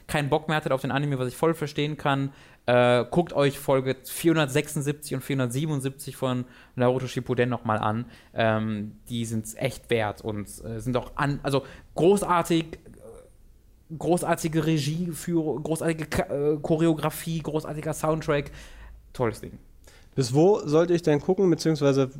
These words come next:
Speaker 2: wo, ab wo sollte ich aufhören und dann erst den Finalkampf gucken? Also nur,
Speaker 1: <laughs>
Speaker 2: äh, es ist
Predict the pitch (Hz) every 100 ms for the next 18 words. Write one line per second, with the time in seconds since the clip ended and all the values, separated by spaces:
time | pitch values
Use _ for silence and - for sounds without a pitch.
0 | 135 135 156 135 139 147 143 139 - 147
1 | - 165 143 143 156 143 143 - 135 127
2 | 127 139 156 196 - 226 339 - 208 131
3 | 131 139 143 135 - 110 101 123 123